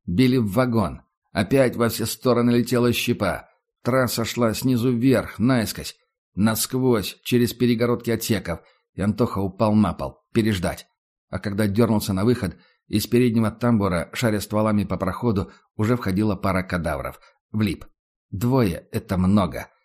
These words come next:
Даже если заберет одного, второй в ответку всадит. Реакцию этих ребят он уже оценил. Попятившись обратно в отсек, Антоха затравленно огляделся.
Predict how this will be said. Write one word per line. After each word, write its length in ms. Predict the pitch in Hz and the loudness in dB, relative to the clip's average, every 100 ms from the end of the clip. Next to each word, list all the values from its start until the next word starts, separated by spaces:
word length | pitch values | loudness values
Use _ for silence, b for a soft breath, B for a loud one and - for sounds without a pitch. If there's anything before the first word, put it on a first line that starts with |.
| _ _ - | _ _ -4
Даже 320 | 117 123 123 | -2 0 0
если 240 | 139 117 131 | -2 -2 0
заберет 480 | 123 135 135 107 98 | 0 2 2 2 0
одного, 540 | 92 113 120 85 - _ - | 0 2 2 0 -4 _ -4
второй 340 | 127 123 120 | 0 4 4
в 60 | 123 | 2
ответку 420 | 123 117 92 90 | 2 0 0 -4
всадит. 420 | - 80 62 - _ _ _ 110 | -4 -6 -8 -14 _ _ _ 0
Реакцию 500 | 127 113 95 117 - | 2 2 0 -4 -2
этих 320 | 110 101 - | -4 -4 -4
ребят 380 | 107 110 107 107 | 0 0 0 0
он 140 | 104 | -2
уже 220 | 92 98 | -2 -4
оценил. 480 | 85 - 90 78 - _ _ _ _ - | -6 -4 -6 -6 -12 _ _ _ _ -6
Попятившись 640 | 101 135 127 120 120 110 | -2 0 0 -2 -2 -2
обратно 380 | 107 113 110 104 | 0 0 0 0
в 20 | |
отсек, 340 | 98 123 107 | 0 -2 -2
Антоха 520 | 90 92 123 107 117 - | -2 -2 -2 -2 -4 -2
затравленно 640 | 113 113 123 117 113 113 | -2 -2 0 2 4 2
огляделся. 720 | 113 107 113 98 82 - - | 2 0 0 0 -2 -6 -12